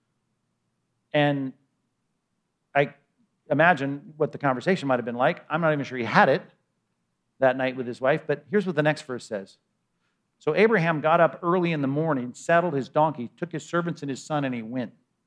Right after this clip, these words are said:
I just, that passage is mind-boggling.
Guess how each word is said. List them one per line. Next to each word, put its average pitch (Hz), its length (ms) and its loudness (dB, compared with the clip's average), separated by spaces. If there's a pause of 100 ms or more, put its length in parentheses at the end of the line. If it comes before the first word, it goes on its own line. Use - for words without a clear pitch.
(840)
I 135 60 -12
just, 139 180 -10 (600)
that 135 160 4
passage 139 320 0
is 113 100 -10
mind-boggling. 120 920 -2